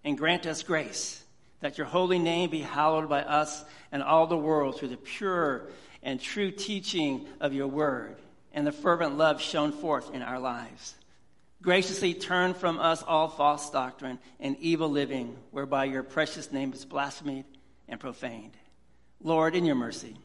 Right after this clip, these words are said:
may your kingdom come to us and expand. Bring all transgressors and those who are blinded and bound in the devil's kingdom to know Jesus Christ, your Son, by faith, that the number of Christians may be increased.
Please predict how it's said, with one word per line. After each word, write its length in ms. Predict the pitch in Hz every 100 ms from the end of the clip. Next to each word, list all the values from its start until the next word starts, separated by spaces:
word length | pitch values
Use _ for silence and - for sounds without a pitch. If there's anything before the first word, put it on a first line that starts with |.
| - - - - 98 113 - - - - - - - - - - - - - - -
may 100 | 170
your 140 | 175
kingdom 480 | - 202 196 190 175
come 280 | - 175 170
to 140 | 165
us 300 | 160 139 -
and 120 | 131
expand. 560 | 113 - 143 135 123 113 - - - - - -
Bring 180 | 175 170
all 240 | 170 180
transgressors 800 | 180 175 175 - 165 160 180 170
and 120 | 156
those 280 | 151 160 165
who 80 | 170
are 100 | 156
blinded 500 | 151 156 156 156 156
and 160 | 151
bound 300 | 147 151 151
in 80 | 147
the 80 | 151
devil's 400 | 147 147 147 147
kingdom 420 | 151 139 131 131 - - -
to 80 | 175
know 240 | 165 180
Jesus 440 | 170 151 165 151 -
Christ, 480 | - 175 143 127 -
your 100 | 143
Son, 460 | - 151 139 117 - - -
by 120 | - 135
faith, 560 | - 208 127 107 - - - - - 127
that 80 |
the 80 | 156
number 280 | 160 180 175
of 160 | 175 175
Christians 480 | 185 - 170 160
may 140 | 143 151
be 220 | 143 147
increased. 600 | 147 - 117 - - -